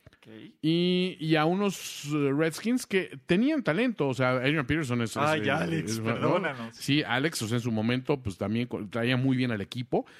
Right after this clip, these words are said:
Speaker 2: y estaba sacando agua de las piedras, ¿no? Con, con jugadores limitados.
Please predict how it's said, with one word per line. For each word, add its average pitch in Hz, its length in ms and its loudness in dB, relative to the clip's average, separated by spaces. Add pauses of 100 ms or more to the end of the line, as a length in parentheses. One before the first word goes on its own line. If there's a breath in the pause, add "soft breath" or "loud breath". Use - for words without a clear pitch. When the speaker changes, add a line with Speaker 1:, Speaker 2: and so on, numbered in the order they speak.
(140 loud breath)
Speaker 2:
y 139 100 4
estaba 165 200 2
sacando 170 640 2
agua 135 240 0
de 113 60 0
las 98 140 -8
piedras, 117 380 -2
¿no? 123 100 -6
Con, 90 180 -8
con 87 160 -10
jugadores 104 380 -6
limitados. 107 480 -4